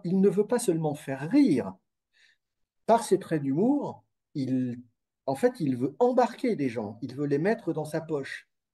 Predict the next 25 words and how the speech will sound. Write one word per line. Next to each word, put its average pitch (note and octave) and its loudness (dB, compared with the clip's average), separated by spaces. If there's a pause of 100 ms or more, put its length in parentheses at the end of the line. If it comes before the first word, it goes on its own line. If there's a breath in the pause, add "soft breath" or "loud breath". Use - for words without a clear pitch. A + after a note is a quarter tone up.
(120)
Il D3 0
veut G3+ 6
avoir F#3 2
un C#3+ -2
rapport D#3+ 2
d'empathie F3+ 0
et - 0
de F#3 -6
fraternité D#3 -4
avec A#2+ -6
eux. A2 -8 (420)
En F3 8
rigolant G3+ 6
avec C3 -2
eux, A2+ -4 (180)
en C#3 4
les D3+ 6
faisant F3 4
rire, C3+ -2 (340)
il C#3+ 0
dit : « F#3+ 0
Je D#3 4
suis D#3+ 0
avec B2 0
vous. - -20